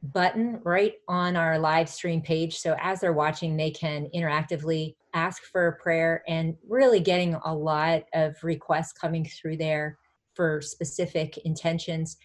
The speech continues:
as well as just, you know, for Father Rob, because it's just hard to do, uh, for our priests to do alone, to really unite themselves with him in prayer. Um, and I think that's really been a great blessing for our people to be able to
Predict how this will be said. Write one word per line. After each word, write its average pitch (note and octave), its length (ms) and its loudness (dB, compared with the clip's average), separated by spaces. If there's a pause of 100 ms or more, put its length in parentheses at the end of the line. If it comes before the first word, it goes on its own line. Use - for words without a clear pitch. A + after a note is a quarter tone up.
(280)
as A3+ 120 2
well C4 200 10
as A#3+ 100 6
just, A3+ 420 4
you G#3 120 -2
know, G3+ 160 4
for G#3 160 2
Father G#3 320 4
Rob, F#3+ 360 4
because E3 340 -2
it's A#3 120 -8
just E4 140 -2
hard F3 240 4
to F#3 80 0
do, D#3+ 500 2
uh, D#3 220 -2 (100)
for E3+ 100 0
our D#3 140 2
priests - 600 -6
to - 160 -6
do E3 220 0
alone, D#3 480 0 (260)
to F#3 120 -2
really F#3 300 4
unite D#3+ 440 2
themselves D#3 480 -2
with D3+ 200 -4
him D3+ 340 -4
in D3 180 -4
prayer. D3+ 520 -2 (440)
Um, D#3+ 280 0
and F#3+ 80 -2
I G3+ 80 2
think G#3+ 160 0
that's F#3+ 220 2
really F3 200 2
been D#3+ 400 0
a E3 80 -2
great D#3+ 260 0
blessing D#3 460 0
for D3+ 380 -4
our D3 160 -4
people D#3 340 -4
to D#3 160 -8
be D3+ 220 -2
able D3 340 -4
to D3 340 -4